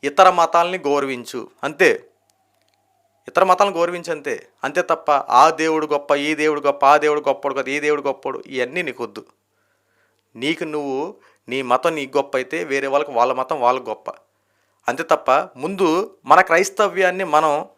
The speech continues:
మలినమైనటువంటి ప్రతి ఒక్కటిని వేరు చేసి శుద్ధమైన హృదయంతో మనం ఉండాలి. ఈ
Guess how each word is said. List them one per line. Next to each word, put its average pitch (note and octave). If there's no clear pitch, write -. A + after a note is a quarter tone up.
మలినమైనటువంటి F#3
ప్రతి E3+
ఒక్కటిని D#3+
వేరు D3
చేసి C#3+
శుద్ధమైన F3
హృదయంతో D3+
మనం C3+
ఉండాలి. B2+
ఈ A#2+